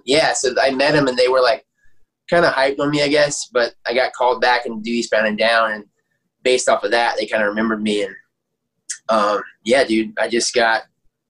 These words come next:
kinda got greenlit in that way, you know? And, uh, yeah, it was, it was really interesting 'cause I was, I had me read for both the kids.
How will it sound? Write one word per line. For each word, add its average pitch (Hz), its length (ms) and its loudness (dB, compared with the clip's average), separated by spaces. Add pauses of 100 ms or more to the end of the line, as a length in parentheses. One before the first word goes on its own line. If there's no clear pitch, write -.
(280)
kinda 131 160 2
got 123 200 0
greenlit 123 380 2
in 123 320 2 (160)
that 120 260 0
way, 113 360 2 (180)
you 113 60 -2
know? 117 300 2 (540)
And, 107 220 2
uh, 107 320 2
yeah, 120 380 0
it 117 60 -4
was, 113 240 -2
it 123 120 -2
was 127 160 0
really 131 180 4
interesting 107 560 0
'cause 110 460 0 (720)
I 113 140 2
was, 110 320 -2
I 113 80 2
had 123 240 0
me 110 160 -2
read 120 300 -2
for 113 400 0 (120)
both 120 320 0
the 117 80 0
kids. 117 580 -2